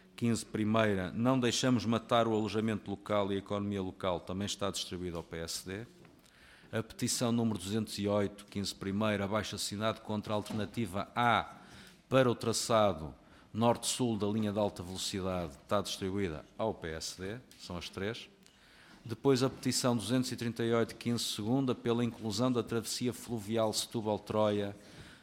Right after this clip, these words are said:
no sistema tarifário da área metropolitana de Lisboa, passe navegante, está distribuída ao Partido Socialista. A petição duzentos e quarenta quinze, segunda, pela adoção da alternativa zero da linha de alta velocidade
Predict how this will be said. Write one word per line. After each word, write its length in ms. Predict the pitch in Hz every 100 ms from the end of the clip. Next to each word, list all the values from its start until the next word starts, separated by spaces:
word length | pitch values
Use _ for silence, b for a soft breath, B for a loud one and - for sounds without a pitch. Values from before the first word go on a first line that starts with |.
| -
no 140 | 107
sistema 400 | 110 - 123 117
tarifário 640 | - 110 107 - 110 101
da 80 | 104
área 160 | 104 104
metropolitana 680 | 101 104 - 104 - 101
de 100 | 98
Lisboa, 420 | 98 87 90 101 85 -
passe 300 | 98 - 107
navegante, 480 | 92 95 107 98
está 200 | - -
distribuída 440 | 104 - 98 107 92
ao 40 |
Partido 380 | - 95 - 87
Socialista. 720 | - 101 90 87 - - 156 - - B B B B B B B B -
A 100 | 127
petição 880 | - - 123 - 139 123 107 90 - -
duzentos 400 | 104 147 156 127
e 40 |
quarenta 600 | - 123 135 123 98 101
quinze, 400 | - 135 131 117
segunda, 600 | - - 110 131 127 104
pela 320 | - 135 127
adoção 460 | 120 120 117 139 131
da 80 | 123
alternativa 600 | 117 123 113 - 110 107
zero 440 | 85 123 123 104
da 120 | 95
linha 200 | 110 120
de 80 | 110
alta 220 | 120 113
velocidade 640 | 104 107 - 104 113 107